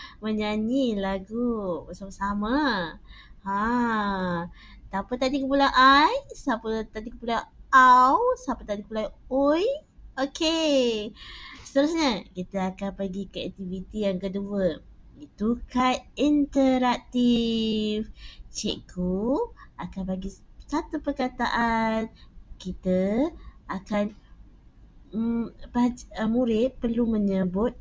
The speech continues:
bersama-sama dengan cikgu. Boleh? Okey, sebut dengan lontaran suara yang kuat supaya cikgu nampak kamu, ah, sungguh gembira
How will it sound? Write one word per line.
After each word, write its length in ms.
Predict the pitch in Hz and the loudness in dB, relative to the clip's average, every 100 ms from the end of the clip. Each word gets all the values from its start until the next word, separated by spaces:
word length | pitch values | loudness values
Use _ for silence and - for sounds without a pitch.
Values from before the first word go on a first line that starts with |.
| 226 | -2
bersama-sama 640 | 285 311 294 294 277 269 | 0 4 2 4 2 4
dengan 300 | 247 254 320 587 640 - - - - - | 2 2 2 0 -6 -16 -20 -20 -12 -4
cikgu. 760 | 311 247 269 277 285 294 302 247 | -2 0 2 6 6 4 0 2
Boleh? 540 | 320 285 339 - - - - - - - - | 6 6 4 0 -8 -14 -18 -20 -20 -16 -4
Okey, 320 | 262 320 466 | 0 2 0
sebut 400 | - 277 294 285 | 0 0 2 2
dengan 240 | 311 311 302 | 2 2 4
lontaran 560 | 294 285 285 311 320 | 4 4 4 4 2
suara 400 | 311 277 277 285 | 2 4 6 4
yang 240 | 277 262 262 | 2 0 -2
kuat 640 | 285 285 262 262 339 349 - - - | -2 2 4 4 4 0 -12 -20 -16
supaya 240 | - 208 202 | -12 -8 -8
cikgu 400 | - - 214 220 | -8 -8 -4 -4
nampak 480 | 226 233 233 - - - - - | -4 -4 -4 -6 -8 -14 -16 -6
kamu, 1400 | 180 180 175 175 185 202 247 285 226 240 262 294 320 403 427 - - - - | -2 0 0 0 -2 -2 0 2 2 2 2 2 0 -2 -6 -14 -16 -14 -12
ah, 400 | 170 175 - - | -6 -4 -4 -8
sungguh 480 | - - 339 285 269 | -10 -8 -2 0 2
gembira 480 | 269 277 277 269 | 4 4 6 4